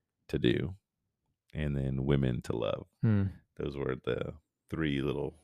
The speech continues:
Speaker 1: Ws that he kinda hit.
Speaker 2: Hmm.
Speaker 1: Um, and I kinda resonated with those, you know, he, that's, you know, any dad out there, um, you need to have that will to obey.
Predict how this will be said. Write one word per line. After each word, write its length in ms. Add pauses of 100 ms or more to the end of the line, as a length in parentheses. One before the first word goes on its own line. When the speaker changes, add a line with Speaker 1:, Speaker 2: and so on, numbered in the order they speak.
(460)
Speaker 1:
Ws 460
that 220
he 60
kinda 300
hit. 180
Speaker 2:
Hmm. 220 (600)
Speaker 1:
Um, 500 (240)
and 440
I 60
kinda 180
resonated 400
with 160
those, 440
you 100
know, 180
he, 140 (520)
that's, 300 (720)
you 120
know, 260
any 420 (260)
dad 340
out 260
there, 360 (720)
um, 440 (640)
you 80
need 240
to 60
have 240
that 140
will 220
to 160
obey. 400